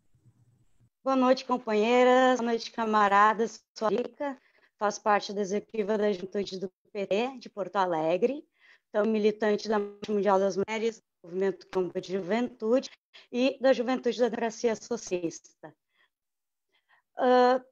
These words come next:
na perspectiva da juventude, bem que ela colocou, hoje é o nosso dia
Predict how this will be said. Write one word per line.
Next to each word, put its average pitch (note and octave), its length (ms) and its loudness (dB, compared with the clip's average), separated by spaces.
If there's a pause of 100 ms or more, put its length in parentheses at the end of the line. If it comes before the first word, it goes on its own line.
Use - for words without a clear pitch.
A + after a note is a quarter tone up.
(580)
na C4+ 160 4
perspectiva E4+ 520 -2 (160)
da C4+ 80 -6
juventude, B3 960 -2
bem G#3 220 0
que G#3+ 100 -2
ela A3 80 2
colocou, A3 640 2
hoje G#3 180 0
é G#3+ 40 0
o G3+ 40 -2
nosso G3 280 -4
dia E3 320 -6